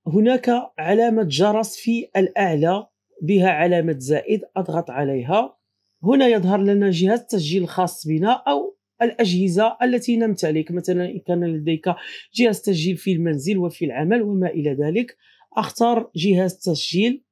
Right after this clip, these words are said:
الخاص بي وأقوم بتفعيل هذه العلامة.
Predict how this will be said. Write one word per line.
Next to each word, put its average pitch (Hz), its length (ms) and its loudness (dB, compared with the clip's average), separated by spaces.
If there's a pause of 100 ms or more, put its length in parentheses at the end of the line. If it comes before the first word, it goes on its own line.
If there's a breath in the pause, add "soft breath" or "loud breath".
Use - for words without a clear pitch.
(140)
الخاص 151 440 -8
بي 226 300 -2 (680)
وأقوم 226 1120 0
بتفعيل 214 720 0 (100)
هذه 190 720 0 (260)
العلامة. 185 600 2